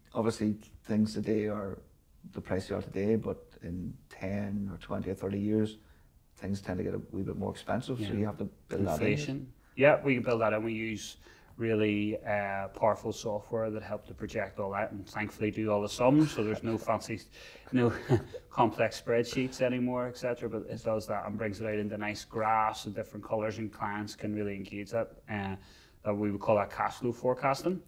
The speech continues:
Speaker 2: But you or I don't know what the price of anything's gonna be in ten
Speaker 1: Mm-hmm.
Speaker 2: years' time. So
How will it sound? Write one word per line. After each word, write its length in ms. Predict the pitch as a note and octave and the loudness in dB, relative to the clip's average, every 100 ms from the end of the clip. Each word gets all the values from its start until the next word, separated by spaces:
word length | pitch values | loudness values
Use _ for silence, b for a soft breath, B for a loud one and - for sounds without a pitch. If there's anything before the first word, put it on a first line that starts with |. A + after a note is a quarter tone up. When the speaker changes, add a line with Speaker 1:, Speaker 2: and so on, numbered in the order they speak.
| B B B | B B B
Speaker 2:
But 200 | C3 C3 | 4 6
you 140 | C#3+ | 10
or 60 | C3+ | 12
I 140 | A#2+ | 12
don't 200 | A#2 A#2 G#2 | 10 6 2
know 180 | A2+ | 2
what 240 | A#2 A2+ - | 4 4 2
the 60 | |
price 340 | A#2 C3+ B2+ B2 | 2 4 4 0
of 60 | |
anything's 400 | B2 B2 A2+ B2+ | -2 -2 -2 -4
gonna 200 | - B2 B2 | -2 -2 0
be 180 | A#2+ | 0
in 120 | A#2+ G#2+ | 0 0
ten 140 | B2 | 0
Speaker 1:
Mm-hmm. 80 | A#2+ | 0
Speaker 2:
years' 160 | A#2 | -2
time. 260 | - A#2 A#2 | -4 -4 -2
So 300 | A2+ A2 | 0 0